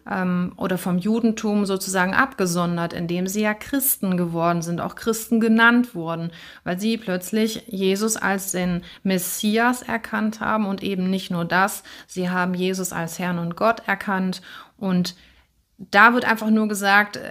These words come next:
es, es distanziert sich auf der einen Seite vom Judentum in diesem Punkt in Jesus, aber das Judentum hat eben auch, äh, da drin Spannungen, dass eben da der Geist Gottes auch drin vorkommt und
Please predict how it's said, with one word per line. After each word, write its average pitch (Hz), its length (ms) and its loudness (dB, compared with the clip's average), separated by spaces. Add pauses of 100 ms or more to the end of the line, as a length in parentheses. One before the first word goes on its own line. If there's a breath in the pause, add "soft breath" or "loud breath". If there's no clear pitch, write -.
(160)
es, 185 260 -4
es 196 220 -4
distanziert 220 680 2
sich 262 220 -2
auf 233 100 0
der 220 200 -2
einen 214 240 2
Seite 208 360 2
vom 196 280 -4
Judentum 196 640 -2
in 240 320 6
diesem 240 340 2
Punkt 240 320 4
in 196 140 -2
Jesus, 240 520 0
aber 247 540 4 (280 loud breath)
das 196 200 -6
Judentum 233 480 2
hat 214 140 2
eben 208 260 -2
auch, 233 500 2
äh, 185 580 0
da 190 360 -2
drin 190 280 -2
Spannungen, 185 640 2
dass 180 200 -2
eben 190 280 -2
da 180 220 2
der 180 140 0
Geist 185 320 0
Gottes 202 320 -2
auch 185 200 -6
drin 185 200 -4
vorkommt 180 720 -2
und 180 240 -2